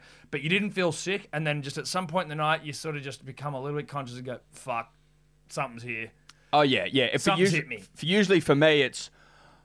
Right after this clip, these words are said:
Speaker 2: why am I awake at, like, eleven thirty, twelve o'clock?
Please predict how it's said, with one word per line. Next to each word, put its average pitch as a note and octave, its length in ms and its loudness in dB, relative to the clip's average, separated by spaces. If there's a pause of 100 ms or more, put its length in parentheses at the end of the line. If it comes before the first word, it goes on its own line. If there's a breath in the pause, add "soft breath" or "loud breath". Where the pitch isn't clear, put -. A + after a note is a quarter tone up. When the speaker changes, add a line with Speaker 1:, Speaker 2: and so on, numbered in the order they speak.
(280 soft breath)
Speaker 2:
why D#3 280 6
am A3 100 4
I F#3 140 8
awake D3 600 4
at, B2 300 0
like, A#2+ 180 2
eleven B2 360 2
thirty, A2+ 440 0
twelve A#2 320 2
o'clock? G#2 540 0